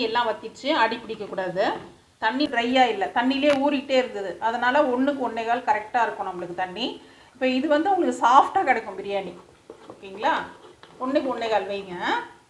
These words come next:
பளபளன்னு பிரியாணி வந்து உதிரி உதிரியாவும் கிடைக்கும், ஒன்னோட ஒண்ணு ஒட்டாது, சாஃப்ட்னஸாவும் இருக்கும் உங்களுக்கு. எல்லாம் கலந்து ரெடியா சூப்பரா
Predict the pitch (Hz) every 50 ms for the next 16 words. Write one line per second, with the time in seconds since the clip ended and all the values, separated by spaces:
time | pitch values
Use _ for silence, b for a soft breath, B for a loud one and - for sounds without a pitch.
0 | _ _ _ - 269 277 269 269 277 226 214 220 233 233 247 254 254 226 - -
1 | 214 220 233 240 240 247 233 208 202 202 208 247 247 240 226 226 - 262 262 254
2 | 254 247 247 240 240 240 254 247 254 220 214 202 208 202 196 214 226 214 220 214
3 | 214 202 202 202 - 226 214 208 202 202 202 220 220 220 B B B B B -
4 | - - 240 247 269 - - - 302 277 262 - 269 247 240 240 214 - - 185
5 | 175 170 170 165 160 160 - - - - - _ _ _ _ _ _ _ _ _
6 | _ _ _ _ _ _ _ - - B B B B B B B - 202 196 202
7 | 226 233 - 214 202 208 226 226 226 220 202 196 214 220 233 233 - - 226 220
8 | - - 214 220